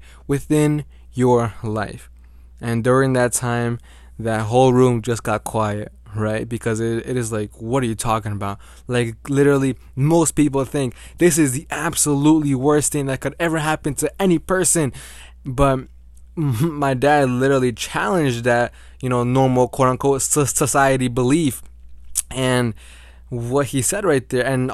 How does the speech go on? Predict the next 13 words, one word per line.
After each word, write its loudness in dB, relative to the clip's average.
obviously 2
she -2
was 0
like, 0
"What -2
do 0
you 2
mean, 2
be 0
grateful 2
for 2
this 0
trage-, -4